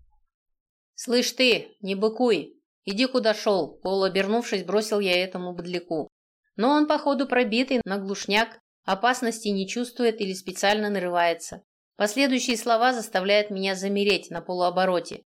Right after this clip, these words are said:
проверяя, не ослышался ли я, но на слух никогда не жаловался.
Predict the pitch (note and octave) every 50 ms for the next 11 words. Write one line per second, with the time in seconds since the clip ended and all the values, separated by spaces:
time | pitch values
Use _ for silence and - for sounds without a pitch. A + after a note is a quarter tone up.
0 | _ _ _ - F#3+ A3 A3+ A#3 A3+ A3+ A3 G3+ F#3 F3+ F3+ F#3+ F#3+ F#3+ - A#3+
1 | A#3 - G#3+ F#3 F#3 - F3 F3 F3 E3 D#3+ D#3+ C#3+ - - - _ _ _ F3+
2 | F#3 G3+ G#3 G#3+ G#3+ G#3+ C4 D4 D4 D4+ C4 A3 G#3 F#3+ F#3+ G3 G#3 G#3+ G#3+ A3
3 | G#3 G3 G#3+ G3+ F#3 E3+ E3 E3 D#3+ D#3+ - - - -